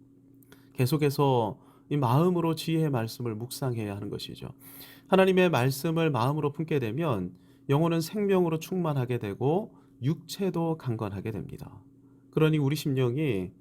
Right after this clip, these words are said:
하나님의 말씀을 계속해서 품을 수 있도록 우리는 우리의 마음의 파수꾼을 세워야만 하는 것입니다. 우리 마음 안으로 엉뚱한 것이 들어가지 못하도록 마음을 살피고 마음을 관리해야만 하는 것이죠.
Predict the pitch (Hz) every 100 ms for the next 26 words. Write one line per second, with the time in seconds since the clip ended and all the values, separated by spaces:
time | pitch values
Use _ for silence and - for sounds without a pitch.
0 | - _ - 175 165 156 135 123 139 131
1 | 131 113 131 135 127 127 175 170 156 101
2 | 98 87 78 - _ - - - 147 147
3 | 147 127 131 135 127 101 107 107 104 -
4 | - 143 156 - 135 123 143 196 208 -
5 | - - - 160 139 113 95 92 92 85
6 | 80 - - 101 73 - - - - -
7 | - - - - - - - - _ _
8 | - 139 135 113 127 117 117 139 98 -
9 | - - - - 165 165 170 156 139 139
10 | 131 117 120 120 95 - 104 92 80 -
11 | - 110 107 120 120 - 165 - 107 71
12 | - 95 101 107 110 98 90 - - -
13 | - 110 113 131 127 107 95 95 92 92
14 | - 55 -